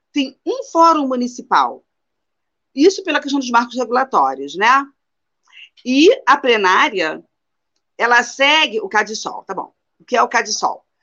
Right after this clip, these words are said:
O cadisol é uma ferramenta feita no governo Lula. Uma ferramenta muito poderosa, né? Porque nós já tivemos aqui umas, as instâncias, na época do governo de esquerda, nós tivemos aí uma Secretaria Nacional de Economia Solidária,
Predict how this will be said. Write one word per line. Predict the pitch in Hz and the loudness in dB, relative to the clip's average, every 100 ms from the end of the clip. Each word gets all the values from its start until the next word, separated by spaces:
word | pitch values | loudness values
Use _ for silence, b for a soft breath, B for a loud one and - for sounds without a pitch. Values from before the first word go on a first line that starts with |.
| _ - | _ -12
O | 208 | -2
cadisol | 269 247 - 262 | 0 0 0 2
é | |
uma | 247 | 2
ferramenta | 247 311 294 233 247 240 | 2 0 0 0 -4 -6
feita | 220 226 226 | -8 -8 -8
no | 208 | -10
governo | 208 247 277 | -4 -2 -2
Lula. | 233 220 190 170 180 _ _ _ _ _ _ _ _ _ b b | -4 -4 -4 -6 -12 _ _ _ _ _ _ _ _ _ b b
Uma | - 226 | -6 0
ferramenta | 254 247 269 254 | 2 2 2 2
muito | 233 254 277 - | 2 0 -2 -2
poderosa, | 254 233 196 175 156 156 147 143 - _ _ _ - | 0 2 2 4 2 0 -8 -12 -12 _ _ _ -4
né? | 202 226 | -2 -2
Porque | 220 202 240 | -4 -6 -2
nós | 240 | 0
já | 247 | 0
tivemos | 269 214 240 226 | 0 -2 -2 0
aqui | 214 208 233 | -2 -4 -4
umas, | 208 196 170 | 0 2 2
as | 175 | -2
instâncias, | 160 - - 196 202 185 | 0 -4 0 -2 -2 -2
na | 175 | -2
época | 185 185 | -2 -4
do | 170 | -6
governo | 160 175 165 | -2 -2 -2
de | 156 | -4
esquerda, | - - 220 214 156 156 151 _ b b b | -4 -2 0 0 0 -4 -6 _ b b b
nós | 202 226 | -2 0
tivemos | - 214 214 220 214 | 0 0 2 0 2
aí | 208 | 2
uma | 214 | 0
Secretaria | 214 220 269 330 339 302 302 | -4 -6 -4 0 0 2 0
Nacional | 277 277 277 247 247 | -2 -4 -4 0 0
de | 254 | -2
Economia | 254 247 240 240 240 | -6 -4 -4 -4 -6
Solidária, | 254 247 202 185 170 170 165 | -6 -8 0 2 2 -2 -8